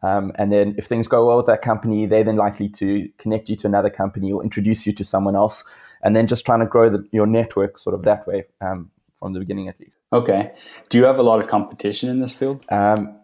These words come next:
Speaker 1: yeah, there's always competition. Obviously, it's, as you know, a tough one because, you know, if there, if there is competition, then everyone tells you, "How can you get into this market? There's so much competition." And if there's no competition, people will tell you, um, "No, but there's no market," obviously.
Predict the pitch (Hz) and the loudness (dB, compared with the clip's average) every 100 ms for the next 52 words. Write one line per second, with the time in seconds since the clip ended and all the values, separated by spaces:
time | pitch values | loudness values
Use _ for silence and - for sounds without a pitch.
0 | - 104 123 92 - 104 104 110 104 104 | -10 0 2 2 -2 -2 0 0 -2 -8
1 | 98 107 104 110 113 110 104 101 113 - | -6 -8 -6 -4 -4 -4 -4 -4 -6 -6
2 | 123 127 - - - - - 110 98 113 | -8 -6 -8 -8 -12 -12 0 0 2 2
3 | 113 104 92 - - - 107 98 104 - | 4 4 2 -2 -6 -2 -2 -2 -4 -2
4 | 98 95 - - - _ - 98 95 - | -4 -4 -12 -20 -20 _ -4 -2 -2 -6
5 | - 131 - 120 113 113 - - - 107 | -4 -4 -2 0 4 2 0 -4 -4 0
6 | 131 - 127 113 110 110 - 120 104 92 | -2 -2 -4 -4 -4 -6 -4 -4 -2 -2
7 | 104 104 104 104 101 98 98 101 - 101 | -2 -2 -2 -2 -2 -2 -2 -2 -2 -2
8 | 98 98 101 98 104 95 98 98 - 98 | -4 -4 -6 -4 -4 -4 -4 -8 -4 -2
9 | 92 - - - 95 - 101 - 101 107 | -2 -4 -6 -6 -8 -6 -8 -4 -2 -2
10 | 104 101 101 101 120 127 123 - - 104 | -2 -2 -2 -2 2 2 0 -4 -4 -6
11 | 95 101 104 101 101 101 107 104 104 101 | -4 -6 -6 -2 0 0 2 2 2 0
12 | 101 _ _ _ - 95 95 98 117 107 | -4 _ _ _ 0 2 2 -2 0 2
13 | 101 104 107 104 104 104 - 92 92 90 | 2 0 2 4 4 2 0 0 0 -4
14 | - - | -12 -18